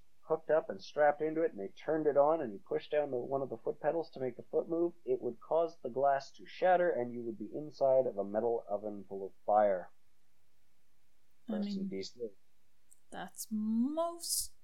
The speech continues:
Speaker 2: yeah, no. I was gonna try and crack a joke about that being something's best dream, but I, I couldn't come up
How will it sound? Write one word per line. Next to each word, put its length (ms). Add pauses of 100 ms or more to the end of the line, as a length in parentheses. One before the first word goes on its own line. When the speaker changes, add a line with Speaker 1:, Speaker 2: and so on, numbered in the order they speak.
(960)
Speaker 2:
yeah, 480
no. 380
I 120
was 140
gonna 200
try 220
and 100
crack 320
a 40
joke 280
about 360 (420)
that 200
being 400
something's 840
best 440
dream, 440
but 300 (1700)
I, 240
I 200
couldn't 260
come 180
up 100